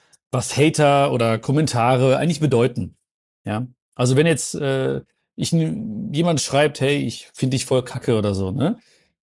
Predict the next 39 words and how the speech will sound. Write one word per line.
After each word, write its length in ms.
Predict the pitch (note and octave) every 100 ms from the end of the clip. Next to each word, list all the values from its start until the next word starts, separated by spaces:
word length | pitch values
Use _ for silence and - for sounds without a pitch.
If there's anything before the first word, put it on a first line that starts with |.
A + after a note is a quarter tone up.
| _ -
Dann 140 | B2+
weiß 200 | B2+ F3
ich, 60 | E3
dass 100 | D3+
das 140 | C#3
sehr, 180 | C3+ D#3+
sehr 160 | D#3
wenig 220 | C3+ F3 E3
über 160 | C#3
mich 180 | D3+ -
aussagt 460 | C#3+ F#3 B2+ C3+ C#3
und 80 | A#2+
sehr 160 | B2+
viel 160 | - D#3
über 140 | C3
diesen 200 | A#2+ A2+
Menschen 300 | A#2+ C#3+ -
aussagt 360 | G#2 F#2+ G#2 F#2
zum 140 | G#2+
Beispiel, 420 | F#2 F2+ - F#2+ G2+ _ _ -
ne? 200 | A2 D3 - - -
Und 120 | -
ich 80 | C#3
weiß 200 | C#3 D#3
ja 80 | D3
auch, 140 | C#3+ B2+
dass 260 | C3 A#2
wir 140 | A#2+ C3+
alle 140 | E3
Projektionsfläche 720 | - D3+ C#3+ A#3 D#4 - G#2
sind, 340 | F2+ F#2 F2+ - _ _ -
ne? 140 | D#3 G#3+
Das 140 | D3+
heißt 180 | F3+ F#3+
also, 180 | D#3 A3
wenn 120 | G#3+
ich 100 | F#3+
jetzt 140 | F3+
irgendwie, 680 | G#3 G#3+ F#3+ C#3+ F#3 F#3+ F3